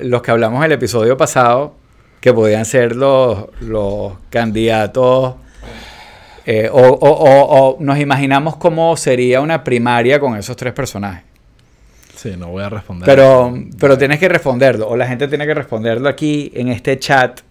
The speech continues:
Speaker 1: de
Speaker 2: Es que no, no sé ni cómo pensar nada, ¿sabes? Como
Speaker 1: Y no
Speaker 2: que
Speaker 1: di-, y no pueden responder y que no, es que yo soy hombre, a mí me gustan las mujeres, no. Tiene, o sea, el, la idea de Fuck, Marry, Kill es que no te puedes salir de esa
Speaker 2: Ah, bueno,
Speaker 1: negociación.
Speaker 2: pero dime tú,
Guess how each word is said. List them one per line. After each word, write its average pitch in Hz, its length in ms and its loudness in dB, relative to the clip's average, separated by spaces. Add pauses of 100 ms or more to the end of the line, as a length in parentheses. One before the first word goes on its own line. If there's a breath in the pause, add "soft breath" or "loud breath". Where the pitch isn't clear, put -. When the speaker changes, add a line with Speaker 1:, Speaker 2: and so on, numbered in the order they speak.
Speaker 1:
de 127 460 2
Speaker 2:
Es 98 60 -4
que 139 440 2
no, 117 240 -10
no 113 140 -12
sé 123 160 -6
ni 135 100 -8
cómo 135 320 -4
pensar 107 720 -10
nada, 120 420 -6
¿sabes? 110 300 -6
Como 117 120 -4
Speaker 1:
Y 143 60 2
no 156 180 6
Speaker 2:
que 196 120 8
Speaker 1:
di-, 185 140 6
y - 20 4
no 165 160 6
pueden 202 240 6
responder 160 520 4
y 196 60 0
que 139 100 -2
no, 151 160 0
es 113 60 0
que 143 140 -4
yo 156 100 0
soy 156 220 2
hombre, 147 260 2
a 143 60 0
mí 110 100 -4
me 110 60 -4
gustan 123 260 -4
las 139 100 -6
mujeres, 101 380 -6
no. 98 300 -14
Tiene, 120 320 -4
o 117 100 -6
sea, 107 220 -2
el, 113 400 -4
la 113 160 2
idea 120 260 4
de 180 80 6
Fuck, 147 240 -2
Marry, 170 240 0
Kill 165 200 -2
es 156 60 -2
que 147 200 -4 (420 soft breath)
no 131 160 -2
te 131 100 2
puedes 147 240 0
salir 123 460 0
de 139 140 0
esa 110 160 -2
Speaker 2:
Ah, 135 40 -2
bueno, 135 120 -2
Speaker 1:
negociación. 104 640 -4
Speaker 2:
pero - 120 -20
dime 104 220 -12
tú, 120 320 -6